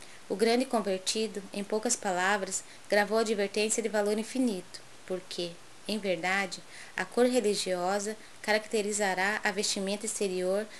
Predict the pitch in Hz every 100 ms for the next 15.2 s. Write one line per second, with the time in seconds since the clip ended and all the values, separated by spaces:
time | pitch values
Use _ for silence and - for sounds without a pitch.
0 | - 190 202 208 208 190 190 196 233 240
1 | - 185 175 170 - - - - - 185
2 | 185 226 214 185 - 202 220 - - -
3 | 220 202 196 190 - 185 190 214 220 208
4 | 208 196 220 226 220 - 214 - - 214
5 | 190 175 180 196 220 - 226 233 202 208
6 | 208 208 196 - 202 - 233 - - -
7 | - - 214 233 - 190 175 180 202 220
8 | 220 208 - 196 202 185 202 220 208 -
9 | 214 254 247 226 233 262 190 170 - 160
10 | 160 - - - - - - - - -
11 | - - - - - - - - 190 185
12 | 226 240 202 202 233 220 208 220 - 196
13 | 190 214 208 208 - 202 202 202 196 196
14 | 214 - 214 196 - 233 247 262 - 190
15 | 175